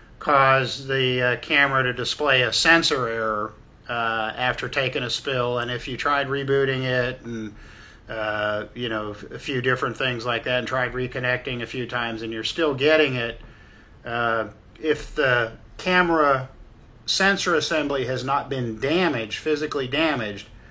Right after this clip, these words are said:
uh, it's po-, it's likely that the camera can be disassembled, everything detached, put back together correctly, s-, everything seated correctly,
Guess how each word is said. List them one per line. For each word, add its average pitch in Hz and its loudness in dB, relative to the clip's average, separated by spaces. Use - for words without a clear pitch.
uh, 117 2
it's 127 -6
po-, 156 4
it's 131 -6
likely 143 2
that 131 -2
the 135 -6
camera 151 -2
can 135 -4
be 120 -4
disassembled, 139 0
everything 156 2
detached, 135 0
put 214 2
back 147 2
together 135 2
correctly, 151 2
s-, 131 -6
everything 147 -2
seated 185 2
correctly, 131 0